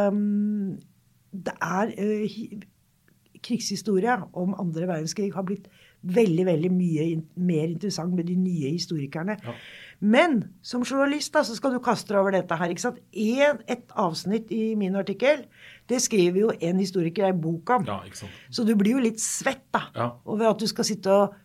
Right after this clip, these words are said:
Speaker 1: prøve å liksom oppsummere dette her på noen få tusen tegn.
Speaker 2: Mm.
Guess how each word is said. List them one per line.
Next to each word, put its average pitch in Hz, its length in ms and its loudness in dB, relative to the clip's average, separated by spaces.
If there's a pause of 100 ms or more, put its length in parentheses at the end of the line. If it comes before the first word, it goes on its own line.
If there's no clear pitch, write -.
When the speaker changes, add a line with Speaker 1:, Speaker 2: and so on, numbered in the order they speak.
Speaker 1:
prøve 190 300 2
å 208 80 2
liksom 185 300 0 (200)
oppsummere 196 680 0
dette 185 240 0
her 185 280 2
på - 260 -4 (240)
noen 190 320 0
få 185 440 -2
tusen 190 420 -4
tegn. 247 300 -2
Speaker 2:
Mm. 104 120 -6